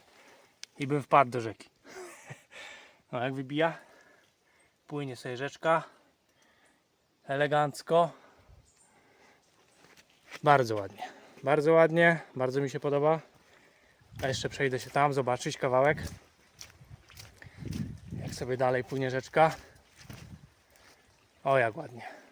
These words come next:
Płynie sobie rzeczka.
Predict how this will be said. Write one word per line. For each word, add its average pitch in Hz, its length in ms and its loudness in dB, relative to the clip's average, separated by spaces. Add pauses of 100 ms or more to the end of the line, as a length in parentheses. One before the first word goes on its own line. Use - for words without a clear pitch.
(1040)
Płynie 139 300 2
sobie 120 320 -4
rzeczka. 175 520 6